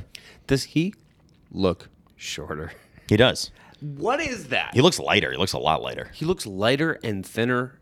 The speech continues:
Speaker 1: and it's the same thing, <laughs> and shorter.
Speaker 2: Yeah, he looks lighter. He also kinda looks thinner.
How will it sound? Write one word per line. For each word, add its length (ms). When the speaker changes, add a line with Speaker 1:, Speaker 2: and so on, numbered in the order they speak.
Speaker 1:
and 480
it's 240
the 100
same 280
thing, 320
<laughs> 200
and 360
shorter. 500
Speaker 2:
Yeah, 100
he 80
looks 200
lighter. 240
He 60
also 220
kinda 200
looks 200
thinner. 400